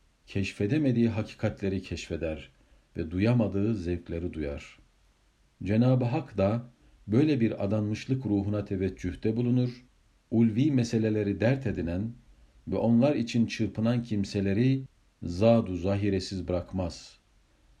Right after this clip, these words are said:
Onların elinden tutar ve matluplarına ulaştırır.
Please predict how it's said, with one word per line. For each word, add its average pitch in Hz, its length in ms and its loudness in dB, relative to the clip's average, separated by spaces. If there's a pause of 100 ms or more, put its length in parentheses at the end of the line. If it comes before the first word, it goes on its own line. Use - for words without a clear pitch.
(120)
Onların 107 420 2
elinden 98 500 0
tutar 123 500 0 (520)
ve 85 60 -4
matluplarına 90 800 -4
ulaştırır. 76 800 -10